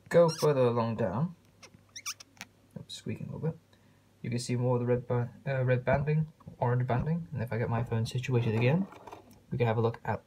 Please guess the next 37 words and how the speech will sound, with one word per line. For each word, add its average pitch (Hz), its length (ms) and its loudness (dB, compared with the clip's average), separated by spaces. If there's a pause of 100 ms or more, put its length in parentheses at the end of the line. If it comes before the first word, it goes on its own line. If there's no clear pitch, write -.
the 101 160 -6 (160)
safety - 260 -6
valves. - 360 -6 (760)
There - 120 -14 (1160)
we 120 60 -10
go. 156 140 0 (1300)
Now 147 100 4
the 127 80 4
safety 131 240 -2
valves 113 240 0
are 113 140 2
a - 20 2
lovely 123 540 0 (320)
die-cast 113 420 0
metal, 160 300 0 (580)
which 127 140 -4
are, 113 240 2 (1300)
they 180 360 2
do, 220 400 4
they 175 100 6
do 202 160 2
look 196 160 0
like 156 140 2
they're - 80 0
showing 131 240 2
their 117 120 2
age. 131 220 0
Actually, 123 220 -4
I - 20 -8
think 120 120 -2
there's 110 100 -4
a - 20 -8
bit - 140 -4
of - 80 -12 (840)
something - 200 -2
underneath - 320 -4
there. - 240 -8